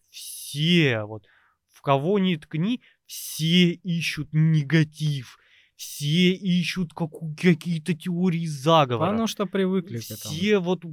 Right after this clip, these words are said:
Speaker 1: пытаются, вот им даешь вот, э, букет цветов, они его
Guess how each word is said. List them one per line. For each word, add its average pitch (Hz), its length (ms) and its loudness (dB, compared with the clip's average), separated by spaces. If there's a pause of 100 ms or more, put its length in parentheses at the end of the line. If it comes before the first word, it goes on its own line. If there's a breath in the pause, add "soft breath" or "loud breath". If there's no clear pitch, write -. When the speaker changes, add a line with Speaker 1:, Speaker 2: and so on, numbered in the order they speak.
(200)
Speaker 1:
пытаются, 190 760 2
вот 156 240 -6
им 170 180 0 (240 soft breath)
даешь 160 640 2
вот, 156 300 -8
э, 165 40 -4 (460)
букет 175 560 0
цветов, 185 720 0
они 165 260 4
его 165 340 0